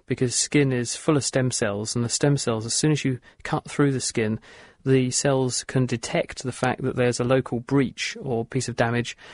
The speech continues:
and they start to divide or grow very, very rapidly. And as soon as they start doing that, um, the consequence is that the wound heals up.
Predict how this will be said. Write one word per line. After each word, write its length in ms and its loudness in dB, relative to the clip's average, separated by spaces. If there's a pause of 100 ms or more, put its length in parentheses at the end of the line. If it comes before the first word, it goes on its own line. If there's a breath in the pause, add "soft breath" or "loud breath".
(180 loud breath)
and 180 2
they 100 2
start 300 -2
to 100 -10
divide 400 0
or 120 -2
grow 320 2
very, 240 2
very 200 0
rapidly. 540 -4 (500 loud breath)
And 180 0
as 80 -2
soon 140 4
as 80 2
they 80 0
start 260 -2
doing 240 2
that, 280 -4 (340 soft breath)
um, 300 0
the 100 -4
consequence 640 0
is 200 0
that 260 -2
the 120 2
wound 300 2
heals 280 -2
up. 220 0